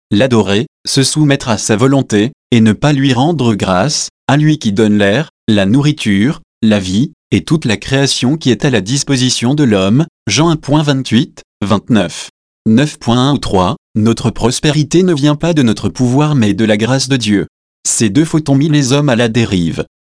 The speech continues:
En effet, l'orgueil aveugle et empêche de raisonner correctement. On s'égare de la réalité et l'on se retrouve dans les ténèbres. Les philosophes grecs et romains, comme les humanistes modernes,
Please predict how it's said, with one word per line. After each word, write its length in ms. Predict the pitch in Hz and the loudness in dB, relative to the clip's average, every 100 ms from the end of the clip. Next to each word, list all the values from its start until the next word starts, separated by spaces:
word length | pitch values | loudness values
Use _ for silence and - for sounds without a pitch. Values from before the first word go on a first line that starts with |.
| - | 0
En 120 | 107 | 2
effet, 440 | 107 - 104 123 - - | 2 0 0 0 -4 -4
l'orgueil 500 | 110 139 151 165 180 | 0 0 2 0 2
aveugle 320 | 151 165 156 | 0 0 2
et 100 | 117 | 2
empêche 340 | 110 120 156 131 | 0 0 0 0
de 100 | 113 | -2
raisonner 480 | 107 110 113 107 104 | 0 2 2 2 0
correctement. 680 | 151 151 147 135 110 85 - _ _ - | -2 -2 -2 -2 0 -2 -6 _ _ -4
On 80 | 110 | -2
s'égare 400 | - 160 170 180 | 0 0 0 2
de 100 | 143 | 0
la 120 | 107 | 0
réalité 540 | 98 139 139 127 127 156 | 0 0 0 0 0 2
et 40 | |
l'on 120 | 135 | 0
se 140 | - 131 | 0 0
retrouve 420 | 110 - 151 139 | 0 0 0 2
dans 120 | 113 | 0
les 160 | 107 - | 0 0
ténèbres. 540 | 143 123 92 90 85 - _ _ - | 2 2 0 -4 -10 -16 _ _ -2
Les 180 | 95 95 | 0 0
philosophes 580 | - 160 123 120 147 | 0 0 2 0 -2
grecs 280 | 139 143 143 | 0 0 0
et 80 | 101 | -2
romains, 420 | 95 92 85 143 - _ | 0 0 0 -4 -8 _
comme 220 | - 90 | -2 0
les 220 | 95 98 135 | 0 0 0
humanistes 520 | 143 143 170 190 - | 2 2 0 -2 -2
modernes, 580 | 147 107 90 95 151 | 0 0 0 2 0